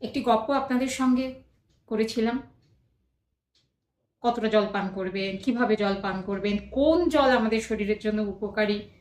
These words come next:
এই সব কিছু নিয়ে আমরা গল্প করেছিলাম।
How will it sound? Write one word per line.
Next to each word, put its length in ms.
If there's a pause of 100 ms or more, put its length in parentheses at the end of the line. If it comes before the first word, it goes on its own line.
(380)
এই 200
সব 580
কিছু 260
নিয়ে 360 (340)
আমরা 200
গল্প 220
করেছিলাম। 480